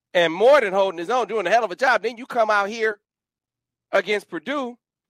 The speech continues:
and Charlie Jones, who is, is proof that Iowa is where receivers go to die, because that guy was l-, languishing in the starting lineup at, at Iowa, not doing anything. He goes to Purdue.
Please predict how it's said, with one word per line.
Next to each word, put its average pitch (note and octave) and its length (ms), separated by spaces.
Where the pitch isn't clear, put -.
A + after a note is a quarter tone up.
and D#3+ 100
Charlie G3+ 340
Jones, A3+ 460
who A3 320
is, F#3 360
is G3 200
proof C4+ 420
that F#3 260
Iowa F#3 520
is F3 180
where G3+ 240
receivers F3+ 520
go F#3 240
to D3+ 200
die, D#3+ 600
because F#3 240
that C#4 180
guy F#3+ 240
was E3 180
l-, E3 180
languishing F3 840
in A#3 180
the G#3 80
starting G#3+ 460
lineup A3+ 460
at, F#3+ 140
at F3 220
Iowa, A#3+ 360
not G3 180
doing G3 180
anything. B3 240
He G#3+ 60
goes G#3+ 220
to D#3 80
Purdue. A#3 380